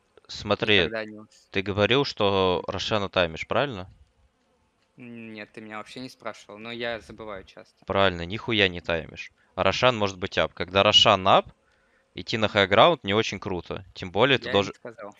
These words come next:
Speaker 1: тем более ты должен был сказать: "Вот я иду за руной, не надо идти на Х Г".
Speaker 2: Я это всё сказал.
Speaker 1: Всё сказал, ладно. Почему это на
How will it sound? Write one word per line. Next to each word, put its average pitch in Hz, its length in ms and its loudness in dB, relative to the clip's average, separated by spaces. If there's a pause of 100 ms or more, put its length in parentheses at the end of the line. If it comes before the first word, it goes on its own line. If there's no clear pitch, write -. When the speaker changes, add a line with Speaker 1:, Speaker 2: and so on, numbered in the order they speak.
(140)
Speaker 1:
тем 98 140 -8
более 117 220 2
ты 101 100 -10
должен 101 280 -2
был 98 140 -4
сказать: 95 420 0
"Вот 92 160 -4
я 98 140 2
иду 90 160 -4
за 95 140 -4
руной, 127 580 -2
не 98 140 -12
надо 107 280 0
идти - 140 -10
на 98 120 -6
Х - 140 -14
Г". 76 220 -6 (840)
Speaker 2:
Я 123 200 -8
это 127 120 -14
всё - 180 -20
сказал. 107 460 -18
Speaker 1:
Всё 107 220 -2
сказал, 85 420 -4
ладно. 82 440 -4
Почему 90 280 -8
это 90 160 -4
на 87 100 -2